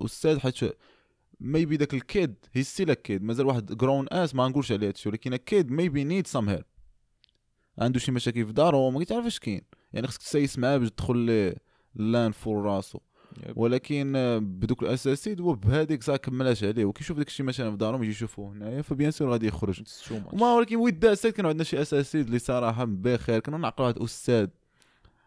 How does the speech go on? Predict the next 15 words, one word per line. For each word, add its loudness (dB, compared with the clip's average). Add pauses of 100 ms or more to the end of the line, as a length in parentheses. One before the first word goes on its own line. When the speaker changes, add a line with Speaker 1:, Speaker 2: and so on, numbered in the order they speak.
(440)
Speaker 1:
شوف 4
دابا 4
بنادم 0
اللي -2
كيدير -2
شي 0
حاجه 0
كتذكروه 0
بخير، 0
ولاد -2
القحابه، -6
المهم، 0
Speaker 2:
<laughs> 0
Speaker 1:
المهم -2
خلينا -4